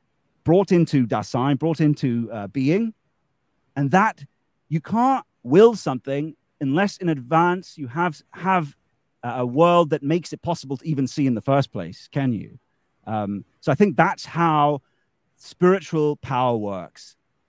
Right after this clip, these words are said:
by giving you the very being bubble in advance that allows you to even choose, uh, will any command within that, uh, sphere. Um, that's how he operates. That's how it moves you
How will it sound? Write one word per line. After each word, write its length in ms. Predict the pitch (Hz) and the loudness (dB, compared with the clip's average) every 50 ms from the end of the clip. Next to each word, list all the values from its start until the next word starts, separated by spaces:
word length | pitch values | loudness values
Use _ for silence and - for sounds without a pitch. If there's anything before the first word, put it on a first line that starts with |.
| _ | _
by 140 | - 127 123 | -6 -6 -6
giving 400 | 117 - - 165 170 156 180 165 | -4 -2 0 0 2 2 2 2
you 360 | 151 143 143 139 135 139 139 - _ _ | 2 2 0 0 -2 -2 -6 -8 _ _
the 560 | 117 127 - 123 131 123 117 110 107 110 113 113 | -10 -10 -8 -8 -8 -10 -10 -10 -10 -12 -10 -4
very 380 | 135 151 165 165 170 175 165 156 | -2 0 2 2 4 4 2 0
being 460 | 135 - 175 175 175 170 170 160 156 | 0 -2 0 2 2 4 4 2 2
bubble 460 | 151 156 147 139 147 143 139 143 139 - | 2 0 2 2 2 0 0 -2 -2 -2
in 120 | - 147 143 | -2 -2 -2
advance 640 | 131 117 113 165 165 151 143 131 143 151 147 - - | -2 -2 -2 0 0 0 0 -2 -4 -8 -12 -16 -10
that 160 | - 143 131 | -8 -6 -6
allows 420 | 127 120 117 135 151 156 156 147 - | -6 -6 -4 -2 0 0 0 -2 -4
you 80 | 147 143 | -10 -14
to 120 | - 131 | -12 -8
even 220 | 147 139 127 127 110 | -8 -6 -6 -6 -6
choose, 360 | - - 151 147 151 139 131 - | -4 -2 -2 -2 -2 -4 -6 -10
uh, 160 | - 120 110 110 | -10 -8 -8 -4
will 360 | 113 139 165 170 160 151 139 | 0 4 4 6 4 4 2
any 160 | 143 143 143 | 2 0 0
command 460 | 131 - 139 131 131 131 127 127 120 - | 0 0 -2 -2 -2 0 -2 -2 -4 -6
within 360 | - 117 101 131 160 190 190 180 | -10 -8 -2 0 2 4 4 2
that, 240 | 156 117 98 - - _ - - _ - | 2 -2 -4 -8 -14 _ -20 -20 _ -12
uh, 160 | 120 113 107 | -10 -10 -10
sphere. 580 | - - - - 160 151 139 117 95 85 82 - _ _ _ _ _ _ _ _ _ | -10 -14 -8 -4 -2 -2 -2 -2 -4 -8 -12 -18 _ _ _ _ _ _ _ _ _
Um, 340 | 113 117 113 113 113 110 113 - _ _ | -10 -8 -6 -6 -6 -8 -8 -12 _ _
that's 220 | 170 185 175 - | -2 -2 -2 -2
how 140 | 160 156 139 | -2 -2 -2
he 80 | 135 | 0
operates. 480 | 123 117 113 - 123 104 90 92 87 - | -2 -4 -4 -6 -10 -10 -10 -12 -12 -12
That's 180 | 143 139 - - | -12 -10 -6 -6
how 100 | 143 123 | -4 -4
it 60 | 120 | -2
moves 420 | 120 123 147 160 170 175 151 113 | 0 2 2 2 2 0 -2 -6
you 260 | 110 107 107 120 131 | -8 -8 -6 -8 -8